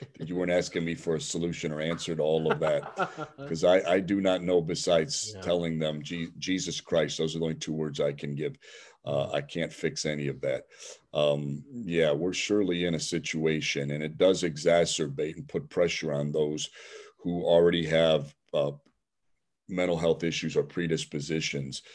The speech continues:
Speaker 2: Um, and a lot of that is, uh, on especially our young people as well.
Speaker 1: Right.
Speaker 2: Um, you know, I feel that one of the good things about,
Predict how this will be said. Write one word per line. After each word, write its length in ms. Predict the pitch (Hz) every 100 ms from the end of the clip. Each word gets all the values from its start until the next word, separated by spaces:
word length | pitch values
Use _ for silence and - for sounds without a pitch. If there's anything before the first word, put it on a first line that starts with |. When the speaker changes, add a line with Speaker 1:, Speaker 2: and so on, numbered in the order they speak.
| - - -
Speaker 2:
Um, 360 | 71 73 71 -
and 240 | 80 76 73
a 60 |
lot 260 | 73 82 85
of 120 | 78
that 280 | 80 78 78
is, 320 | 80 73 -
uh, 240 | 76 73 - - - - - - _ _ - - -
on 220 | 90 90
especially 560 | 80 - 92 - 85 80
our 120 | 73
young 260 | 78 85
people 420 | 80 82 71 76 71
as 160 | 71
well. 380 | 71 71 69 - _ _ - - 139
Speaker 1:
Right. 180 | 117 117
Speaker 2:
Um, 520 | 85 87 85 85 - _ _ _ - _
you 160 | 117 113
know, 220 | 110 104
I 140 | 95
feel 400 | 95 - 127 117
that 160 | 92 95
one 240 | 87 110
of 100 | 113
the 80 | 90
good 360 | 78 71 107 123
things 500 | - 92 87 82 82
about, 680 | 76 71 82 82 82 -